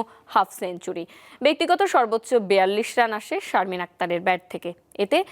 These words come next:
দলীয় সংগ্রহটাও বড় হয়নি। বল হাতেও পুরো, পুরোই ছন্ন ছাড়া বাংলাদেশের আক্রমণ। ওপেনিংয়ে নেমে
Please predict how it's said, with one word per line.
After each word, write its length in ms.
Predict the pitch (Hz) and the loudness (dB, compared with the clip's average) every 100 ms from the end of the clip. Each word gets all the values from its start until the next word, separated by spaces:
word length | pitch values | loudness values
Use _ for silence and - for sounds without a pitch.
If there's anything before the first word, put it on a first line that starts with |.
| - - 233 | -12 -6 4
দলীয় 260 | 214 285 339 - | 4 4 0 2
সংগ্রহটাও 600 | 208 190 294 359 208 269 - _ 247 214 | 0 0 -2 2 2 2 -2 _ 0 2
বড় 140 | 196 196 | 2 0
হয়নি। 240 | 143 147 143 _ - - | -10 -16 -18 _ -16 0
বল 200 | 254 311 330 | 2 2 2
হাতেও 340 | 269 269 311 370 - | 0 0 -4 -4 -4
পুরো, 220 | 247 240 240 - - | 2 6 6 4 0
পুরোই 280 | 294 302 240 254 | 0 4 4 2
ছন্ন 220 | - 226 226 220 | -2 0 0 -2
ছাড়া 160 | 220 330 | 0 0
বাংলাদেশের 400 | 311 214 190 - 185 | 0 0 -2 0 0
আক্রমণ। 340 | - - 180 165 - - | -2 -6 -4 -6 -6 -2
ওপেনিংয়ে 380 | 240 269 254 240 | 0 2 2 2
নেমে 200 | 208 214 | 2 2